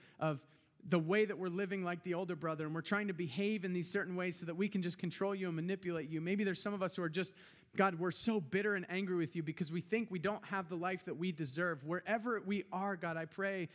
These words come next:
that you would allow us to humble ourselves and receive your invitation of love this morning. Bring us back to yourself. Holy Spirit, by your power,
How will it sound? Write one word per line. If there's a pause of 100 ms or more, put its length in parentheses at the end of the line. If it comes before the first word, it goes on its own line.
(140)
that
you
would
allow
us
to
humble
ourselves
and
receive
your
invitation
of
love (400)
this
morning. (1500)
Bring
us
back
to
yourself. (1000)
Holy
Spirit,
by
your
power,